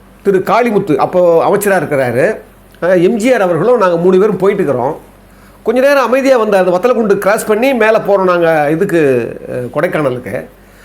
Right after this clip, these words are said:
அப்படியே கொஞ்ச நேரம் அமைதியா வந்தாரு. திடீர்னு, "இங்க தான் திண்டுக்கல்ல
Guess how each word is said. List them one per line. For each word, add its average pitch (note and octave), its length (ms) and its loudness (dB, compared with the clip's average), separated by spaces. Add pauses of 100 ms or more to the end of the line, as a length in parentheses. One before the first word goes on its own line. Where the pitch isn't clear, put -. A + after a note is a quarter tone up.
(140)
அப்படியே A3 320 0
கொஞ்ச A#3 160 0
நேரம் B3 160 2
அமைதியா B3+ 300 0
வந்தாரு. A#3 320 0
திடீர்னு, A3+ 840 0 (300)
"இங்க E3 160 -2
தான் F3 400 0
திண்டுக்கல்ல E3+ 680 0